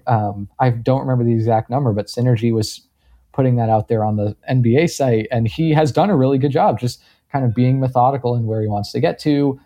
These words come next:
making the right plays as a passer. Um, so again, a lot of people are gonna talk about the shooting, and rightly so, but when he kind of is able to take a screen, get downhill a little bit, get into the short range area, they've used him out of the post a little bit more now,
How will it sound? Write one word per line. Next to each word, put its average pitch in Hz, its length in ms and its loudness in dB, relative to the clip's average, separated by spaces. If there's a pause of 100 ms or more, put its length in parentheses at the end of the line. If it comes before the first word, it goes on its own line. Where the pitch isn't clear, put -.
(120)
making 131 280 0
the 123 80 0
right 113 140 -2
plays 107 220 -4
as 98 100 -16
a 95 60 -14
passer. 123 680 0
Um, 107 400 -10
so 135 240 2
again, 127 460 2 (880)
a 147 80 2
lot 120 260 4
of 151 60 0
people 151 180 2
are 156 60 2
gonna 151 160 -2
talk 139 220 2
about 139 160 -2
the 123 40 -6
shooting, 180 440 0
and 110 80 0
rightly 135 260 2
so, 139 320 0
but 120 160 -2
when 127 180 0
he 131 480 2 (220)
kind 110 220 0
of 104 100 0
is 104 80 0
able 113 240 2
to 104 220 -4 (480)
take 139 240 0
a 135 40 -2
screen, 123 640 0 (200)
get 127 160 0
downhill 117 320 2
a - 20 0
little 160 240 4
bit, 143 380 0
get 127 140 -2
into 131 180 -2
the 120 100 0
short 123 260 -2
range 120 160 -2
area, 113 240 2
they've 107 200 2
used 139 200 2
him 131 80 -2
out 123 60 2
of 113 60 -2
the 120 80 -4
post 131 260 -2
a 117 40 0
little 110 180 0
bit 101 140 -6
more 139 280 0
now, 123 460 0